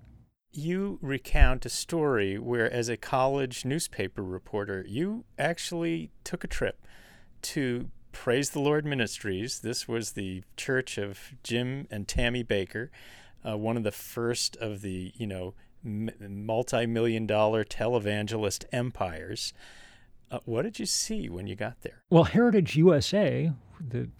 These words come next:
Speaker 2: which they built, was at the time, I think, the second biggest tourist attraction in America beside, behind only Disney World. Um, and, and really, Disney World was more or less what it looked like. I mean, you know,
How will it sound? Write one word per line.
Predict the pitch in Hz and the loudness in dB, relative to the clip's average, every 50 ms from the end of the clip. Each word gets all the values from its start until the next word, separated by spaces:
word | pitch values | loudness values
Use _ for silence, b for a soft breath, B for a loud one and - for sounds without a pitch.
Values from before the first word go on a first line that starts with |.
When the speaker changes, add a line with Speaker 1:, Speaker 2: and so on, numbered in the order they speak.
| - - | -6 -4
Speaker 2:
which | 131 120 - - | -4 -4 -4 -4
they | - 147 147 147 | -2 -2 0 -2
built, | 113 - - 170 175 - - - | 0 0 0 2 2 0 0 -2
was | 147 131 - | -2 -2 0
at | 151 - | -2 -4
the | - - | -6 -8
time, | - - - - 214 214 226 202 131 90 - B B B B B B B B - - - - - | -10 -12 -6 -2 2 2 4 4 2 0 -4 B B B B B B B B -20 -20 -20 -14 -10
I | - - 285 - - - | -10 -10 -10 -12 -18 -20
think, | - - - - 226 214 - - - - | -20 -12 -6 -2 -2 -2 -4 -6 -8 -6
the | 143 131 113 b b b b b - | -4 -4 -4 b b b b b -14
second | - - - - 190 208 - - 202 160 - - | -8 -6 -2 -2 -2 0 2 4 2 2 2 2
biggest | 175 175 165 175 160 - - - | 0 2 4 2 2 0 -2 -6
tourist | - - 170 175 175 156 - - | -2 0 2 4 2 2 0 -2
attraction | 151 139 - - 151 151 151 - - - 143 131 | -8 -6 -2 0 0 0 -2 -2 -4 -4 -2 -2
in | 131 131 127 | -2 0 0
America | 120 120 127 143 156 156 147 - - 135 127 | 0 0 2 2 4 2 2 0 0 -2 -2
beside, | 110 127 120 - - - 135 135 139 135 131 117 110 110 113 110 117 123 117 - - - | -2 -2 -4 -4 -4 -2 0 0 2 2 0 -2 -4 -8 -10 -12 -12 -14 -14 -12 -10 -8
behind | 120 110 90 127 143 139 135 123 117 | -6 -6 -4 -2 -2 0 0 0 2
only | 117 131 135 135 127 123 117 | 2 2 2 4 4 2 2
Disney | 107 95 - 156 156 - 156 131 | 2 2 4 4 4 6 4 4
World. | 120 - 62 - - - - B B B B B B B B B B - - | 2 0 -2 -6 -8 -12 -18 B B B B B B B B B B -6 -2
Um, | 131 117 117 113 117 113 - | 0 0 0 0 -2 -2 0
and, | - 123 139 131 - - | 0 0 0 0 -2 0
and | - 135 139 143 165 | 2 2 2 2 2
really, | 151 131 156 139 127 | 4 4 6 6 4
Disney | 113 98 - 139 - - 139 | 4 2 2 0 2 2 0
World | 123 117 120 120 123 110 | 2 2 2 2 2 0
was | 110 117 104 - - | 0 -2 -4 -6 -6
more | 131 123 113 113 120 120 | -6 -2 0 0 2 2
or | 117 113 | 2 2
less | 117 120 113 - - - | 2 2 0 -2 -4 -4
what | 123 113 | -4 -4
it | - - | -2 -2
looked | 120 139 - - - | -2 -4 -4 -4 -2
like. | 120 113 110 107 - - - - - - | -2 -2 -2 -4 -6 -12 -20 -20 -14 -8
I | - | -4
mean, | 135 113 117 113 113 123 | -2 -2 0 -2 -2 -2
you | 131 117 | -2 -2
know, | 107 107 107 104 | -2 -2 -4 -6